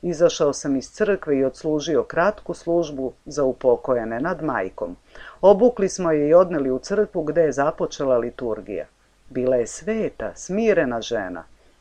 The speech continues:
Godine dve hiljade pete, oko Tomine nedelje, i otac se upokojio, pre toga ispovedivši se. Slava Bogu! Starac Gavrilo.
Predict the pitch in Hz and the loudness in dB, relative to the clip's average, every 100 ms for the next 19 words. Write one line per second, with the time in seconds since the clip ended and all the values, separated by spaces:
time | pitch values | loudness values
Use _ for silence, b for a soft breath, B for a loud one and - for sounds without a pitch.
0 | - 135 139 127 135 127 120 156 151 170 | -10 2 6 6 2 -2 2 2 2 2
1 | 156 143 127 - 196 180 117 - 143 - | 0 0 -2 -2 -4 -2 -4 -2 -2 -2
2 | - 131 135 196 214 156 139 123 117 98 | -2 0 0 -2 -2 -2 -2 -2 -2 -4
3 | - b b - 269 185 156 139 - 143 | -12 b b 2 8 8 8 0 -4 -4
4 | 127 - 120 123 113 107 85 - 214 233 | -2 -4 -4 -2 0 0 -4 -4 0 0
5 | - 170 147 135 135 - - 113 123 135 | 4 4 4 -2 -2 -12 -6 -4 -2 -4
6 | 110 95 - - - 90 - _ - - | -6 -10 -12 -12 -12 -12 -14 _ -20 -10
7 | 214 233 175 113 101 95 95 - - - | 0 4 6 4 2 -2 -2 -12 -20 -20
8 | - - _ _ _ - _ - - _ | -20 -20 _ _ _ -20 _ -20 -20 _
9 | _ _ _ - _ _ b b b b | _ _ _ -20 _ _ b b b b
10 | - - 220 226 233 - 160 156 135 113 | -14 2 2 4 0 0 4 4 4 -2
11 | 104 87 | -4 -8